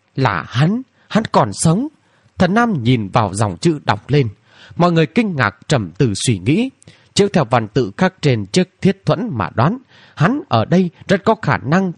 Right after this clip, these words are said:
chỉ là kẻ thần tựa ma tồn tại sâu bên trong cốc nội. Điều này cho thấy thân phận của hắn không hề nhỏ. Quá khứ xa xưa của hắn nhiều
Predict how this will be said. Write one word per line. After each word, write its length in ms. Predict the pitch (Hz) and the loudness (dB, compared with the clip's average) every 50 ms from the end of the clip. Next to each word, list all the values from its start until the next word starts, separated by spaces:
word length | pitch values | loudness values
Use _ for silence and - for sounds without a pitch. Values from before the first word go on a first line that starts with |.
| _ | _
chỉ 280 | - - 131 110 95 - - | 0 2 2 2 0 -2 -2
là 120 | 107 117 110 | 0 0 0
kẻ 240 | - - 113 95 - - | 0 0 -2 -2 -2 -2
thần 240 | - 143 110 98 87 | -2 -2 -2 -2 -6
tựa 280 | - _ 143 127 - - - | -4 _ -2 -2 -2 -4 -8
ma 280 | - 160 185 190 196 175 - _ _ _ _ - | -4 0 0 0 0 0 -4 _ _ _ _ 0
tồn 180 | 151 123 95 | 0 0 0
tại 220 | - - 110 - - | 0 -2 -2 -2 -2
sâu 240 | - - 143 127 | -2 0 0 0
bên 200 | 101 98 127 107 | 0 0 -2 -2
trong 180 | - - 110 101 | 0 -2 -2 -2
cốc 260 | - - 214 - - | 0 -2 -2 -2 0
nội. 220 | 123 120 95 - - _ _ - - - - - | 0 0 0 0 -6 _ _ -20 -20 -20 -4 0
Điều 140 | 170 185 165 | 0 2 2
này 200 | 170 165 160 147 | 2 2 0 2
cho 160 | - 214 208 | 2 0 0
thấy 300 | - - 175 208 262 254 - - - - | 2 2 2 2 0 -2 -8 -18 -4 -2
thân 160 | 180 160 127 | -2 -2 0
phận 220 | - - 135 - | 0 -2 -2 -2
của 240 | 113 - - 117 98 | -2 -2 0 0 0
hắn 240 | 82 95 117 170 220 - - | 0 -2 -2 -2 -2 -2 -2
không 160 | 190 151 120 | -2 0 0
hề 200 | 117 120 98 82 - | 0 -2 -2 -2 0
nhỏ. 240 | 107 110 92 67 - - _ - - - - - | 0 0 0 0 -2 -8 _ -20 -20 -20 -2 0
Quá 120 | 151 151 | 0 0
khứ 220 | - - 185 208 | 2 2 0 0
xa 240 | 214 - - 151 135 | 0 0 0 -2 -2
xưa 200 | - - 156 147 | 0 0 0 0
của 280 | 135 _ - 139 117 107 | 0 _ 0 2 2 2
hắn 320 | 101 - 139 196 254 262 - _ _ _ - | 0 -2 -2 -2 -2 -4 -6 _ _ _ 0
nhiều 240 | 127 127 120 104 | 2 2 2 2